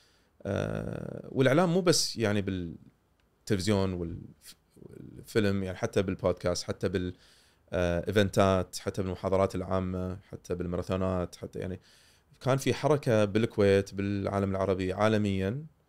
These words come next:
تجاه التوعية بالصحة النفسية مهمة جدًا.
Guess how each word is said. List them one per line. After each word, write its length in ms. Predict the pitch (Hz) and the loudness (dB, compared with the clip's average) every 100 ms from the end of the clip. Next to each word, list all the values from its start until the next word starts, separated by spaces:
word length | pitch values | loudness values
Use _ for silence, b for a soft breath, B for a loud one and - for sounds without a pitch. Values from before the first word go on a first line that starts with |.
| _ _ _ | _ _ _
تجاه 240 | - 110 110 | -2 2 2
التوعية 400 | - 104 120 120 | 2 0 4 2
بالصحة 360 | 98 - - | 2 -4 -4
النفسية 420 | 101 95 - 113 123 | -4 -4 -4 -2 -2
مهمة 300 | 110 127 110 | -2 -2 -2
جدًا. 280 | 139 107 | 0 -2